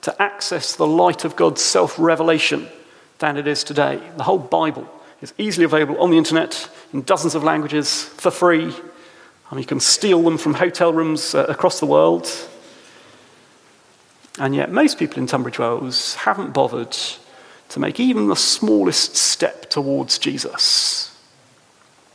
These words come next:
Someone was telling me this week that she'd had the opportunity, um, to share a bit of the gospel with a colleague at work. And his response?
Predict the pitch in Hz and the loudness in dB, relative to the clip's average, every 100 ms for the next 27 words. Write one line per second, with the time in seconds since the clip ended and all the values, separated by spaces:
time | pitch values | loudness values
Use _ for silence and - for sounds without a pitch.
0 | _ _ - _ - - - - - - | _ _ -20 _ -20 -18 -18 -18 -20 -6
1 | - 151 143 - 143 135 135 - 139 135 | -2 0 0 -2 -2 -2 -2 -2 -2 -4
2 | - - 156 147 135 139 - - 143 127 | -4 -2 -2 -2 -2 -4 -6 -2 -2 0
3 | 135 120 113 - - - 117 127 123 - | -2 -4 -8 -18 -20 -8 -6 -4 -2 2
4 | 185 139 123 208 156 147 135 - 139 - | 2 2 2 2 4 2 0 0 -4 -4
5 | - - - - - 127 123 - 143 135 | -12 -20 -20 -14 -4 -2 0 2 2 0
6 | - 139 - 147 135 - - - - - | -2 0 2 2 2 0 -6 -4 -4 -6
7 | - - - _ - _ _ _ - 123 | -14 -20 -20 _ -20 _ _ _ -10 0
8 | 180 202 196 - 269 294 - - - - | 0 2 2 2 2 0 -4 -4 -4 -6